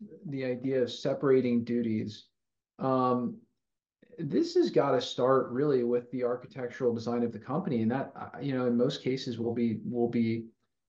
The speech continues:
you know, sort of headed top down with the C E O and, and any kind of, uh, H R folks. So, you know, I, I think that when it comes to,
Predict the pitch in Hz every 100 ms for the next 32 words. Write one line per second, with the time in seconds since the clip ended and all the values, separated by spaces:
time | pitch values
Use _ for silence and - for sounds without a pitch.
0 | - 131 123 117 - 143 120 117 131 123
1 | 117 - 123 117 120 117 113 - - 127
2 | 117 117 131 135 131 120 107 104 117 113
3 | 117 117 117 113 110 110 - - 113 120
4 | 127 - 120 170 - 120 107 - - -
5 | _ _ _ _ _ _ _ _ - 220
6 | 208 170 - - 214 208 196 190 - 160
7 | 156 175 175 226 220 196 175 156 156 156
8 | 165 165 165 - - 156 151 143 139